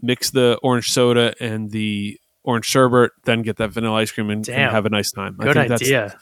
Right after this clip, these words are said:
Speaker 1: that's the solution to the bad sherbet. Um,
Speaker 2: All right. I'm gonna make that happen for next episode. I'll report back.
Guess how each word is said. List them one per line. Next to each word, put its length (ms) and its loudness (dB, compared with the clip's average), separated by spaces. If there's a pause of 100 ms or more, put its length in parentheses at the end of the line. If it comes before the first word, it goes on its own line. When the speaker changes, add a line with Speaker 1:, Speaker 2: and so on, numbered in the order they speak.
(140)
Speaker 1:
that's 240 0
the 120 -2
solution 580 2
to 100 -6
the 120 2 (260)
bad 420 0
sherbet. 440 -4 (200)
Um, 120 2
Speaker 2:
All 140 4
right. 280 0 (160)
I'm 100 -4
gonna 140 -2
make 220 0
that 140 -4
happen 320 -2
for 120 -10
next 260 -6
episode. 420 -2
I'll 120 2
report 360 0
back. 340 -2